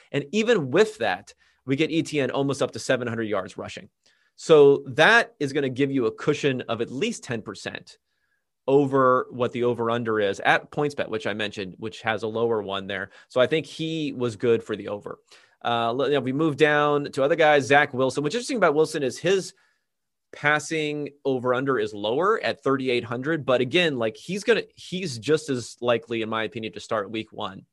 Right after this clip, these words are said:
as Lawrence. Uh, my, our projection for him is for passing yards is over four thousand. So it's, there's a little bit of a bump there, but it's not quite enough, I don't think, to really say that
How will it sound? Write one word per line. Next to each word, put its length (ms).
as 200
Lawrence. 500
Uh, 300
my, 240
our 160
projection 640
for 180
him 240
is 80
for 120
passing 400
yards 280
is 160
over 260
four 240
thousand. 600
So 560
it's, 460
there's 180
a 60
little 260
bit 80
of 80
a 60
bump 280
there, 160
but 140
it's 100
not 300
quite 320
enough, 400
I 140
don't 180
think, 320
to 140
really 300
say 440
that 200